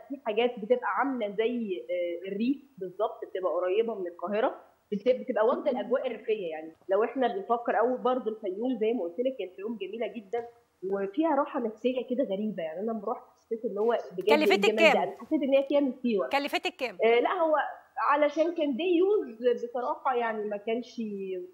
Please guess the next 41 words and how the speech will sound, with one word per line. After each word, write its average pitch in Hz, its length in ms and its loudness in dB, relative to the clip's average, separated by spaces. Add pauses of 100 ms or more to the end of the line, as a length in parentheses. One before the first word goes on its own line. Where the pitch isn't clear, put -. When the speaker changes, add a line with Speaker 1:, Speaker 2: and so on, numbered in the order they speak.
(160)
Speaker 1:
مكلف 240 420 2 (140)
قوي. 240 220 4
ممكن 226 480 -2
كان 190 180 -2
داخل 233 320 -2
مثلًا، 202 500 -4 (360)
ممكن 285 260 4
نقول 294 220 2
من 302 120 2
خمسمية 247 480 2
لألف، 214 380 -2
على 175 180 -2
أساس 240 220 -8
كل 254 200 2
واحد 254 240 -2
هيصرف 220 400 0 (140)
إيه 240 180 0
وهيجيب 208 440 -4
إيه 214 100 0
وهيشتري 202 420 -8
إيه. - 360 -16
Speaker 2:
طب 269 120 2
لو 294 140 8
عيلة 330 260 6
كاملة 320 300 4
عايزة 269 280 4
ما 254 120 -2
تزودش 247 600 2
عن 233 140 2
المبلغ 254 320 0
اللي 240 120 0
أنا 269 120 -2
قلت 240 160 -8
لك 269 180 -4
عليه 233 160 -2
ده 240 100 -4
من 220 160 -8
ألف 285 180 -4
لخمسة، 214 420 -6 (420)
آه، 233 440 4 (180)
إيه، 330 100 0